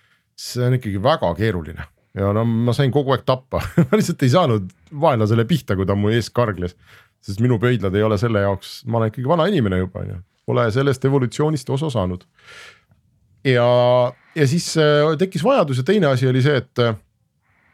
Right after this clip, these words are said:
ähm, ma tegin siin muide sotsiaalmeediasse oma Facebooki ja ka oma Mastodoni ja oma LinkedIni, kirjutasin oma top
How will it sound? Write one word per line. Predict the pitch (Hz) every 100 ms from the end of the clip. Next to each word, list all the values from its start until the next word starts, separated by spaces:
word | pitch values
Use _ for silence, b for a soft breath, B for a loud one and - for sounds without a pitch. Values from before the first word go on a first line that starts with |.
| _ _ _ 131
ähm, | 113 107 104 113
ma | 127 123
tegin | 190 139
siin | 131 127
muide | 135 131 123
sotsiaalmeediasse | 113 131 180 117 101 92 -
oma | 123 110
Facebooki | 160 - 107 - 101 92 b b b _
ja | 107 110 120 104
ka | 123
oma | 120 117
Mastodoni | 95 185 - 98 101 101 104
ja |
oma | 127 123
LinkedIni, | 175 - 107 98
kirjutasin | 98 120 - 104 101
oma | 110
top | 101 143